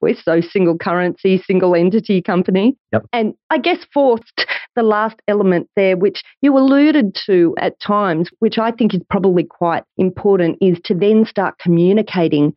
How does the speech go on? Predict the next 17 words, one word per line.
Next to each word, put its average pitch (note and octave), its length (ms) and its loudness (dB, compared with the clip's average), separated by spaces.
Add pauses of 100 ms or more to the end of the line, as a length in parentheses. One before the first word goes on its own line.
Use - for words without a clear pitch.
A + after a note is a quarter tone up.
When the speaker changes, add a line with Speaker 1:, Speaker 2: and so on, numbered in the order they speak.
(140)
Speaker 1:
the F3 60 0
value D#3+ 800 0
of D#3 160 -2
modelling E3 520 2
to - 160 -4
your F3 100 2
best - 500 -4
clients. E3+ 800 -6
Speaker 2:
Yes. G#2+ 160 -6
Speaker 1:
Get G#3 100 0
in A3 140 2
a F#3 60 0
way F3+ 220 0
that F3+ 180 -2
you G3+ 320 2
understand E3+ 760 0
deeply E3+ 640 0